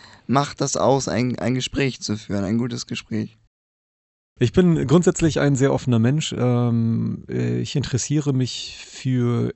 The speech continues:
Speaker 2: alles auf der Welt. Ich bin sehr neugierig. Äh, wenn ich, äh, eine Straße entlang laufe, dann und rechts und links gucke, dann ist da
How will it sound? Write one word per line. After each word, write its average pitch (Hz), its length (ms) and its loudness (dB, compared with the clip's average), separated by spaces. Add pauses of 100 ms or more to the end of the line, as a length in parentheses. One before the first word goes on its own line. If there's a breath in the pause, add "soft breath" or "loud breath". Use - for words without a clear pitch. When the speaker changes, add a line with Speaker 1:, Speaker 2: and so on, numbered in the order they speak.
Speaker 2:
alles 196 360 4
auf - 140 -6
der 170 120 0
Welt. 165 140 0
Ich - 60 -8
bin 131 220 0
sehr 135 220 4
neugierig. 160 720 2
Äh, 123 400 0
wenn 131 140 0
ich, - 360 -8
äh, 127 220 -2
eine 127 220 -2
Straße 139 420 -4
entlang 123 240 -2
laufe, 117 260 -4 (640 loud breath)
dann 120 460 4
und 123 140 0
rechts 139 360 0
und 113 220 0
links 160 380 -2
gucke, 143 320 2
dann 123 160 4
ist - 160 -4
da 120 60 2